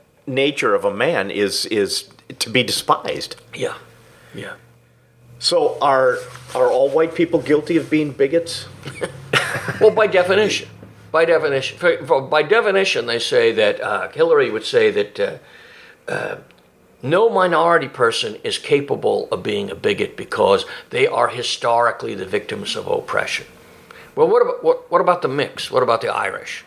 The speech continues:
Speaker 2: They were victims of oppression,
Speaker 1: Mm-hmm.
Speaker 2: uh, under the English. Well, that doesn't count, 'cause when they came here, they joined the oppressive white class. They will make up any story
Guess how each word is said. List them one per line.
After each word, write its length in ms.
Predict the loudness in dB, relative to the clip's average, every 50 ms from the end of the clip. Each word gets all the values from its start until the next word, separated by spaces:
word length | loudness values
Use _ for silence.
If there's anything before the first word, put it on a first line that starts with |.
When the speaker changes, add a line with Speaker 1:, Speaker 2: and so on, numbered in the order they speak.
| -12 -4
Speaker 2:
They 100 | 0 2
were 120 | 4 4 4
victims 440 | 4 2 0 0 -2 -6 -6 -6 -6
of 80 | -4
oppression, 640 | -4 -4 -4 -2 -2 -2 -2 -2 -2 -6 -8 -8 -10
Speaker 1:
Mm-hmm. 340 | -12 -14 -14 -12 -14 -10 -8
Speaker 2:
uh, 120 | -6 -4 -2
under 240 | -2 -2 -2 -2
the 180 | -4 -4 -4 -2
English. 360 | -2 -2 -2 -4 -6 -6 -2 0
Well, 100 | 2 2
that 180 | 2 2 2 0
doesn't 300 | 0 0 0 -2 -4 -4
count, 380 | -2 -2 -2 -2 -4 -8 -10
'cause 160 | -10 -8 -4
when 140 | 0 0 2
they 120 | 2 0 0
came 320 | -2 -4 -2 -2 -2 -2
here, 300 | -4 -4 -4 -4 -4 -6 -8 -14 -8 -2
they 140 | 0 0 0
joined 500 | 0 0 2 2 2 2 0 0 -4 -6
the 120 | -4 -2
oppressive 640 | -2 -2 -2 -2 -4 -4 -2 -2 -4 -6 -8 -8 -4
white 240 | -2 -2 -2 -4 -6
class. 440 | -10 -8 -6 -6 -6 -6 -8 -10 -14 -14 -16 -16 -16 -16 -18 -16 -12
They 320 | -12 -10 -4 -2 0 2
will 160 | 6 6 6
make 300 | 6 6 4 4 4 2
up 260 | -2 -2 -4 -6 -12 -8 -4
any 240 | 0 0 0 0 -2
story 720 | -4 -4 -2 0 0 0 0 -2 -4 -8 -12 -18 -20 _